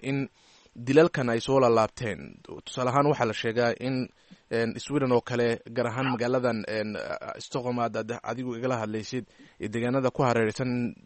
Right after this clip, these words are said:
dhibaatooyinka noocan oo kale ah ee dadka Soomaalida dhexdooda isu geysanayaan ay tahay wax ku cusub. Sanadkii hore in dhibaatooyinkaasi ay bilowdeen oo dhalinyaro qaarkood ay isdileen, haddana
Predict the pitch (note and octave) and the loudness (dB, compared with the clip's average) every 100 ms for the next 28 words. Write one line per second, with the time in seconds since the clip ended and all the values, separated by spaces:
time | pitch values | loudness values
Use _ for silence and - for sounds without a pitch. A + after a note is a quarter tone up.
0 | G#2+ A#2 A#2+ - D3+ B2 B2 C3 G2+ A#2 | -8 -2 0 0 0 0 0 0 2 2
1 | A2+ - B2 A#2 D2+ F2+ A2+ - A#2 B2 | 0 -2 0 2 0 -2 -6 -8 -8 -4
2 | A2+ B2+ B2+ A#2+ A2+ A#2 A2+ A#2 A2+ A2+ | -2 0 0 -2 -2 -4 -4 -6 -6 -6
3 | A#2+ A#2 A#2+ A2 - _ - A2+ A#2+ - | -4 -2 -2 -4 -8 _ -4 0 0 0
4 | A#2 A#2+ - - B2 A#2+ C#3 G2+ - C#3 | 0 2 0 -2 -2 -2 -4 -6 -6 -4
5 | C3 - A#2 A2+ B2+ - - B2+ A#2+ A#2 | -4 -2 0 4 4 2 -4 -4 0 0
6 | - A#2+ A#2 A2 - A#2 - A2+ G2+ - | -2 -6 -4 -6 -4 -4 -2 -4 -6 -12
7 | _ G#2 A2+ A2+ B2+ A#2 G#2+ G2 A2 A#2 | _ -8 -4 -2 0 0 0 -2 -2 0
8 | B2+ A#2+ A2 B2 G#2+ A2 A#2 A#2+ A2 _ | 0 0 -2 -2 -4 -4 -2 -2 -2 _
9 | _ _ - G#2+ B2 B2+ | _ _ -12 -4 0 0